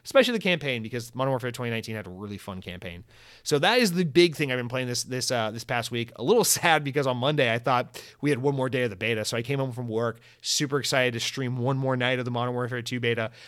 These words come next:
I get on, and it's like, "The beta ended at four P M today." I'm like, "I am going to hurt myself." So we ended up playing Halo Infinite i-, instead, and honestly, I love that new big team battle fiesta mode on Halo. It's so good. So we had a good time there as well.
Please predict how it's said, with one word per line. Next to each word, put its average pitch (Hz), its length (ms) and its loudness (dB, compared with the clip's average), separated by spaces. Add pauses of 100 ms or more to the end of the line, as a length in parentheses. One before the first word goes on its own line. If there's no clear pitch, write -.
I 135 120 0
get 135 180 4
on, 131 220 4
and 120 100 0
it's 117 100 -4
like, 120 140 0 (640)
"The 135 80 0
beta 131 280 2
ended 123 220 -2
at 110 120 -4
four 123 200 -4
P 120 220 -4
M 127 100 -4
today." 90 400 -8
I'm 104 140 -8
like, 104 240 -6 (100)
"I 160 320 2
am 113 220 -2
going 123 240 -2
to 156 100 -6
hurt 185 160 -4
myself." 98 480 -10
So 90 240 -14 (300)
we 151 80 2
ended 175 160 6
up 147 80 0
playing 147 240 4
Halo 131 260 2
Infinite 127 400 -2
i-, 113 220 -8
instead, 117 400 -4
and 107 320 -6
honestly, 123 480 -2 (380)
I 147 80 -2
love 120 240 2
that 104 160 -2
new 107 100 -4
big 110 240 -6
team 110 200 -4
battle 107 360 0
fiesta 101 540 -6
mode 104 200 -4
on 98 100 -8
Halo. 98 340 -8
It's 98 120 -10
so 98 180 -4
good. 98 200 -8
So 104 240 -8 (160)
we - 100 2
had 240 60 8
a 196 60 6
good 151 100 2
time 127 160 2
there 107 120 -2
as 98 100 -6
well. 90 200 -6